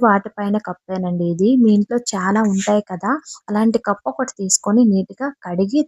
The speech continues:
తర్వాత వాటిపైన తమలపాకును పెట్టి వెలిగించుకోండి. వీటిపైన మీరు మూడు దీపాలు పెట్టుకున్నా సరే అది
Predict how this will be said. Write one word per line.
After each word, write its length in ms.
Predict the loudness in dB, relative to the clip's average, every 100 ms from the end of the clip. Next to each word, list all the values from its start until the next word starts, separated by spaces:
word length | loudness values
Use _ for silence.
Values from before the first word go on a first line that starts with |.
| -4
తర్వాత 380 | -10 -6 -6 -4 0 2
వాటిపైన 400 | 0 -2 -4 -2 -2
తమలపాకును 560 | -4 -4 -6 -10 -10 -12
పెట్టి 160 | -12 -8
వెలిగించుకోండి. 720 | -6 -6 -10 -10 -10 -4 0 0 -2 -18 _
వీటిపైన 440 | 0 0 2 2 6 6
మీరు 140 | 6 6
మూడు 180 | 4 4 2
దీపాలు 320 | 0 -4 -6 -8
పెట్టుకున్నా 460 | -16 _ -4 -4 -4
సరే 140 | -4 -2
అది 140 | -2